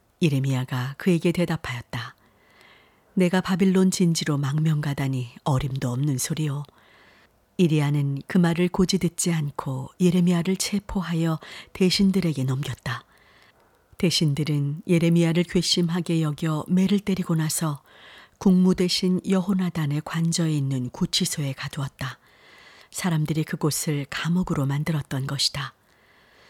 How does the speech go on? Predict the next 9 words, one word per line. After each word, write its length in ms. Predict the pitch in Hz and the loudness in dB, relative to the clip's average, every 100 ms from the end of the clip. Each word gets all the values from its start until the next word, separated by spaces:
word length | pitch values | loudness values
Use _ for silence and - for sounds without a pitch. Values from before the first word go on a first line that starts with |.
| _ | _
그곳은 460 | 202 190 - 214 208 | 0 0 2 0 0
천장이 640 | - 226 214 208 208 208 | 0 0 0 0 0 4
둥근 380 | - 180 175 175 | 4 4 2 0
지하실이었는데 1120 | - 170 165 - 156 147 143 135 131 131 127 _ _ _ _ 180 | 0 0 0 -2 -2 -2 -2 -2 -4 -8 -10 _ _ _ _ -4
예레미야는 580 | 151 143 143 131 131 135 | -2 0 -2 -2 -2 -4
거기에 520 | 160 - 139 127 123 - | -4 -6 -4 -4 -6 -4
오랫동안 760 | 165 170 - 151 135 123 127 - | -2 -4 -4 -4 -4 -6 -8 -12
갇혀 300 | - - 147 | -8 -4 -4
있었다. 520 | - 139 - 131 | -4 -6 -8 -10